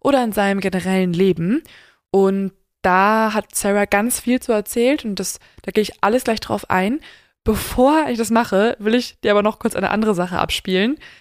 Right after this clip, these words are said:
Denn tatsächlich, ich konnte es nicht glauben, als ich's gehört habe, aber Bobby Joe Long ist nicht der einzige Serienmörder in Sarahs Familie.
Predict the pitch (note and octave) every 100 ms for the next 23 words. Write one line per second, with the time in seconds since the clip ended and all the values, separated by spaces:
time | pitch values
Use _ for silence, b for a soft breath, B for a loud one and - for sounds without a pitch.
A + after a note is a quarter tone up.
0 | B - D#4 A3+ D#4 E4 - B3+ - D4
1 | D#4 C4 B3+ F4 - _ _ _ _ _
2 | _ G#3+ - - C4 C4 D4 C4 G#3+ G3+
3 | G#3 A3+ A3 G3+ F#3+ - F#3+ G#3 - E3
4 | E3 G3+ - - A3 A3+ F#3+ E3+ F3+ B3+
5 | B B - G3+ B3+ A3 G3+ F#3+ F#3 G3+
6 | A3 F3 G3 - F3+ - - G#3 G3 F#3
7 | E3+ E3 D#3 E3+ F3 E3+ E3+ E3+ E3+ -
8 | F3 F3 - F#3 F#3 F3+ - - E3+ F3+
9 | E3 E3+ C#4